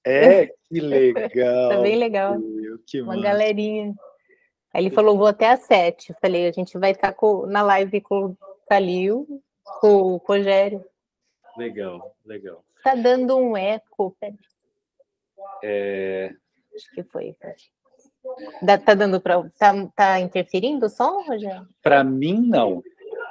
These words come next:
Speaker 1: É, eu tô aqui só tentando acertar uma luz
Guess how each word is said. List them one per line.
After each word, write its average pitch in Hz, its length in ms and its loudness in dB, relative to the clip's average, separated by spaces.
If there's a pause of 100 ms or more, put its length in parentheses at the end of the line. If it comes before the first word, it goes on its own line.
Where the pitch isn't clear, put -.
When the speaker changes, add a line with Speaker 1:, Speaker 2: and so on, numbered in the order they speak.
(120)
Speaker 1:
É, 120 560 0
eu 117 120 -10
tô 147 100 -4
aqui 139 220 -2
só 135 260 6
tentando 135 500 -8
acertar 131 760 -6 (260)
uma 117 260 -6
luz 113 500 -8